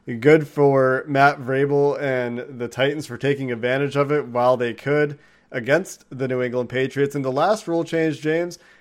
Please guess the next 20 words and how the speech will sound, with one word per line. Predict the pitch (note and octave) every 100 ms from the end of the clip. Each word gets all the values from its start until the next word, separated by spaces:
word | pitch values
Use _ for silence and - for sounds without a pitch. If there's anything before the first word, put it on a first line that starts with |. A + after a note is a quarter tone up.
| -
is | D#3 C#3+
probably | - G#3 G#3+ E3 C#3+
my | B2+ A#2+
favorite | C#3+ E3 E3
change | - C3 B2
out | A#2+
of | A#2
all | B2+ E3
of |
these. | B2+ A#2+ C3 - _ _ _ _ _ _ _ _
Three | _ G3 C4+
players | G#3 C#3+ C3+ C3
instead | B2+ B2+ C#3+
of | C3 -
two | F#3+ G#3+ G#3+
are | D3+ C#3
allowed | B2+ C#3 D3
to | C3
be | C3+
returned | B2+ B2 C#3 D3 D3 C#3+